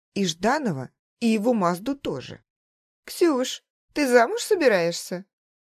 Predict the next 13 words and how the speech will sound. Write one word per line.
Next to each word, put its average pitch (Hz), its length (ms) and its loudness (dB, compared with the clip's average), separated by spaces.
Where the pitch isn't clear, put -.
"Почему 196 340 -6
сразу 320 380 -4
замуж?" 147 560 -6
опешила 175 460 -2
я 233 120 2
от 190 240 -6
такого 214 300 -4
предположения. 160 1000 -6
"Потому 330 380 -2
что 320 380 -2
вы 302 160 0
ведете 294 480 -6
себя, 180 480 -2